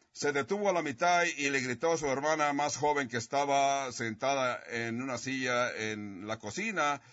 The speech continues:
gritó diciéndole, "Hermana,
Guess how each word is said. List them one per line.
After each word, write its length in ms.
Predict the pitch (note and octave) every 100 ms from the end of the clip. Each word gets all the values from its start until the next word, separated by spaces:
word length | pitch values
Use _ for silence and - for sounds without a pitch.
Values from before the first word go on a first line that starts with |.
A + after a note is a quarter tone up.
| - - - -
gritó 460 | A2+ B2 A#2 D#3+
diciéndole, 1120 | E3 D3 D#3 D#3 D3 C#3+ C3+ B2+ B2 A#2 F2+ C3
"Hermana, 800 | C3+ A3+ C#4 C4 E3+ B2 G2